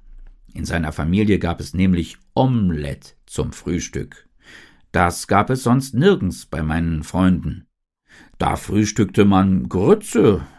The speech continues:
oder Kakao und Marmeladenbrot. Wir wussten kaum, was das war,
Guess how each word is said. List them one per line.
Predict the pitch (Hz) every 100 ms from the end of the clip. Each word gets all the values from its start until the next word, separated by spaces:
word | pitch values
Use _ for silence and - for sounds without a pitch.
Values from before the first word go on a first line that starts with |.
| -
oder | - 73 98 -
Kakao | - - - 90 226 233 120 - _
und | 92 185
Marmeladenbrot. | - 95 95 117 226 196 104 87 73 71 - _ _ _ _ - _ -
Wir | 107 120
wussten | 156 151 - 104
kaum, | - 104 147 165
was | 131 -
das | 139 147
war, | 214 170 78 -